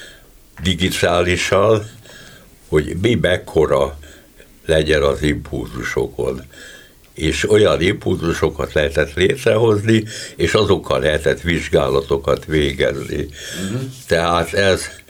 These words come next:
Speaker 1: ez volt az egyik, ami-, amivel különböző nagy díjakat nyertem.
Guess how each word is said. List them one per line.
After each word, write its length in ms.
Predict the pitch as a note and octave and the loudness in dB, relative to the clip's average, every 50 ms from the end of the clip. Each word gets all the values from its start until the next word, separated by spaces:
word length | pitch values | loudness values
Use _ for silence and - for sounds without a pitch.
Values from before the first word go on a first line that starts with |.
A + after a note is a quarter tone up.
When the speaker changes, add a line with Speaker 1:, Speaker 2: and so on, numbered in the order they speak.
| - - - - - - | -20 -20 -20 -20 -6 0
Speaker 1:
ez 180 | - G#2+ G#2 | 2 2 4
volt 260 | G2 G#2+ G2+ F#2 - | 6 6 6 6 4
az 160 | F#2 E2+ E2 F2+ | 4 2 4 4
egyik, 440 | F#2+ G2 F#2+ F2+ F#2+ F#2+ D#2+ - | 4 2 2 2 0 -2 0 2
ami-, 240 | G2 F2+ E2+ E2 - - - - - - - - - - - | 2 2 2 0 -2 -6 -14 -20 -20 -20 -20 -20 -20 -14 -6
amivel 300 | E2+ E2+ F2 F2 E2 D#2+ | 0 2 4 4 4 4
különböző 640 | - - F#2+ F2+ E2+ D#2 D2+ D#2+ D2+ D2+ D#2+ C#2+ C2+ | 2 4 4 6 6 4 4 2 2 2 2 2 2
nagy 260 | C#2+ C#2+ D2 C#2 B1+ | 2 2 2 0 -2
díjakat 580 | C#2 D2+ C#2+ C#2 C#2 C#2 - - C#2 B1+ - - | -2 0 2 2 2 2 2 0 -4 -4 -2 -2
nyertem. 680 | F2+ D#2+ D2 D2 C#2 - - - F2+ F#2+ G2 A#2 A#2 | -2 0 0 0 -2 -2 0 2 2 2 2 0 -2